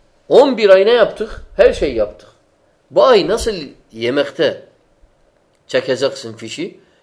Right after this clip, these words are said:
televizyonun fişini, göz zinasının fişini, kulak zinasının fişini, hepsini fişini çekeceksin. Senden Allah'ın arasında bir ibadet. Hakiki kuldan Rabbinin arasındaki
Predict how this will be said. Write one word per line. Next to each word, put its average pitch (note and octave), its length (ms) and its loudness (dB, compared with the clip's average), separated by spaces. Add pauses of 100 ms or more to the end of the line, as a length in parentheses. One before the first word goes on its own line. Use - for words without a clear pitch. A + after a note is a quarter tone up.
televizyonun B2+ 760 -6
fişini, A#2+ 460 -14 (1080)
göz E3 280 2
zinasının C3+ 560 -6
fişini, C#3 540 -12
kulak D#3+ 320 2
zinasının C3+ 560 -6
fişini, C3 440 -12
hepsini G3 420 -2
fişini D3+ 340 -14
çekeceksin. E3 720 -10 (500)
Senden D#3 520 -4
Allah'ın B2+ 420 -10
arasında C3+ 580 -10
bir F#3+ 240 -10
ibadet. A2 640 -12 (480)
Hakiki - 480 -16
kuldan F3+ 540 -2 (960)
Rabbinin B2 380 -6
arasındaki A2+ 880 -8